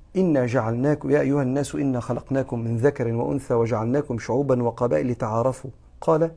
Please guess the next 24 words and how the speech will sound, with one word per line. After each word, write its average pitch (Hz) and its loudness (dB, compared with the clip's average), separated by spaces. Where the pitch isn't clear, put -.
"لتعاونوا" 131 2
معناه. 117 -4
احنا 185 -6
يعني 139 4
إيه 202 0
ننبذ 135 0
واحدة 127 -6
مش - -12
محجبة؟ - -12
يعني 127 -2
إيه 175 -4
يعني؟ 110 -8
هي، 131 0
يا، 160 4
يا 135 0
هو 135 4
احنا 190 -2
ينفع 208 0
ننبذ 151 4
واحد 156 0
ما 139 -2
صلاش 135 -4
الفجر 139 -2
النهاردة؟ 120 -4